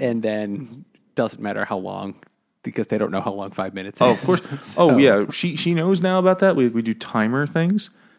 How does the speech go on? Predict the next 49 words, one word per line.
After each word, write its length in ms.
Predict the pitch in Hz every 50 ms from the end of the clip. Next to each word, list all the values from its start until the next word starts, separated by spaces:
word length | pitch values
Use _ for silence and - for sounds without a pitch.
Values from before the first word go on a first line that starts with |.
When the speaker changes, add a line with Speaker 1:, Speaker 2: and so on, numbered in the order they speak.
| _ _ -
Speaker 2:
So 120 | - -
we'll 100 | 113 107
put 140 | 104 - 110
a 40 | 101
timer 400 | - - - 113 110 113 120 131
on, 160 | 147 156 151
but 200 | 120 104 - -
it's 120 | - -
always 120 | 110 107 101
like, 140 | 101 - - _ - -
"Set 140 | - - 156
the 100 | 147 143
timer 240 | 131 - 127 120 120
for 120 | 120 117
five 260 | - - 117 113 107
minutes." 200 | 110 98 98 - -
It's 220 | - - - - - -
always 220 | 170 185 180 120
thirty 240 | - - 101 95 98
seconds. 500 | - - 110 117 127 - 104 110 - - - _ _ _ _ _ _ _ _ _ _ _ _
It's 160 | _ - - -
never 340 | 127 135 143 151 170 139 110
<laughs> 160 | - - -
five 360 | - - - 123 113 - - - -
minutes. 720 | 131 120 127 - - 175 - 160 - - 165 160 - -
<laughs> 100 | - 160 - 185 160 117 156 - - 110 - 185 131 110 151 -
It's 920 | - 120 143 151 - 143 143 - - 127 117 - - - 120 - _ _ -
like, 100 | 175 165 - -
"Oh, 380 | 110 107 104 101 101 101 101 98 - _ _ _ _ _ _ _ _ _ _
oh, 160 | 131 123 110
kid. 420 | 101 - - 104 95 95 98 101 - - _ - - - - _ _ _ _ _
I 60 | 107
don't 100 | 107 110
know 60 | 110
how 120 | 110 120 117
long 160 | 120 120 120
I'll 80 | 120 113
be 80 | 120
able 100 | 120 107
to 60 | 110
get 140 | 110 113 110
away 160 | 107 110 113
with 100 | 110 104 -
this, 140 | 110 98 -
but 140 | - 107
I'm 100 | 104 113
gonna 140 | 113 110 107
try 360 | 92 - 113 110 107 104 98
it." 120 | 98 -